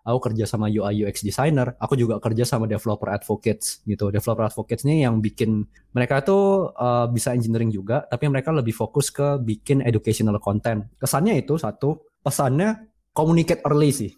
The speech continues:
gitu. Jadi kalau misalnya kalian, eh, aku sering keblok, jadi aku sering, eh, sering nggak paham lah.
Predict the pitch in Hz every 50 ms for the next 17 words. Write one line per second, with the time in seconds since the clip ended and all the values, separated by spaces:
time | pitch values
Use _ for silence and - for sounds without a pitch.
0 | - - 104 - - 104 101 95 120 123 151 160 - 143 127 123 123 120 - 127
1 | 123 120 - 120 117 117 117 117 117 113 117 113 113 113 113 113 117 123 - _
2 | - - 110 107 101 - - 113 - 143 147 170 - - - _ _ _ _ _
3 | _ _ - - - 139 131 131 139 123 110 107 113 110 113 - _ _ _ _
4 | _ _ _ - 117 110 131 131 131 - 143 - - 127 127 120 120 117 113 113
5 | - _ _ _ _ - 117 117 113 113 110 110 107 117 - 147 151 160 139 -
6 | - - 113 104 - 120 113 104 95 95